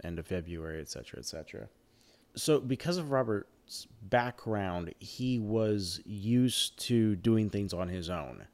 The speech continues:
And so he became very independent-minded. Um, and as we will see, that has really affected the way that he's done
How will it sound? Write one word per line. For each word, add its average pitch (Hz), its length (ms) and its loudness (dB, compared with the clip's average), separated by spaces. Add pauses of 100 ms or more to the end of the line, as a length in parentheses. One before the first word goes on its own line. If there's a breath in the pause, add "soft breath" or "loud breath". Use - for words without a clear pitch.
(100)
And 95 260 -6
so 101 160 -4
he 98 200 -6
became 98 400 -6
very 98 280 -4
independent-minded. 98 1000 -4 (920 soft breath)
Um, 101 420 -4 (120)
and 104 400 -4
as 110 280 -2
we 110 240 -2
will 101 240 -4
see, 113 800 0 (180)
that 110 360 -4 (160)
has 104 420 -4
really 147 280 6
affected 117 380 0
the 107 60 0
way 107 140 2
that 98 140 -2
he's 113 400 -4
done 104 540 -2